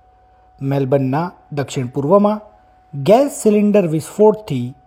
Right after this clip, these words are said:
એક ઘરમાં આગ લાગવાને લીધે એક માતા અને તેના બે બાળકો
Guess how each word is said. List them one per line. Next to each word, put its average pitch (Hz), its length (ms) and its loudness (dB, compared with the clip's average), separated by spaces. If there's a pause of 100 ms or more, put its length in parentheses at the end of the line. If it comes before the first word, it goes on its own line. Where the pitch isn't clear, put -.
(260)
એક 196 240 2
ઘરમાં 185 440 2 (100)
આગ 139 200 -4
લાગવાને 139 500 -2
લીધે 156 300 -2 (680)
એક 156 240 -4
માતા 170 460 -2 (180)
અને 165 240 -4
તેના 190 340 4
બે 180 200 2
બાળકો 131 460 -2